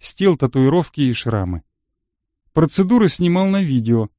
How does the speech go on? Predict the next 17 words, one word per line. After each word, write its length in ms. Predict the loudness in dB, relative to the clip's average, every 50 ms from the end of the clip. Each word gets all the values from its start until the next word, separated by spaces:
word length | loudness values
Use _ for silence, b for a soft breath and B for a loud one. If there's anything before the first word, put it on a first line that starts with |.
| _ _ _ _ _ _ _ _ _
Накопив 520 | -6 -6 -2 0 -2 0 0 -2 -2 0
материал, 520 | 2 0 2 2 2 2 2 2 4 4 4
он 120 | 2 2
перенёс 460 | 2 2 2 4 4 4 2 0 -2
его 160 | -4 -2 2 2
на 140 | 2 2
диски 340 | 2 0 -2 -4 -4 -4 -4
и 60 | -2
разослал 480 | 0 0 0 0 -2 -2 -2 -2 -2 -2
в 40 | -2
ведущие 520 | -4 -6 -4 -4 -4 -4 -4 -4 -6 -6
клиники 400 | -6 -4 -2 0 0 0 -2 -4
Германии, 580 | -6 -4 -2 -2 2 2 4 6 6 6 4 2
сопроводив 640 | 0 -4 -6 -6 -4 -2 -2 0 0 -2 -4 -6 -6
это 140 | -8 -6
подробным 500 | -4 -2 -2 2 2 2 2 2 2 2
резюме 460 | 2 2 0 0 0 0 0 0 -2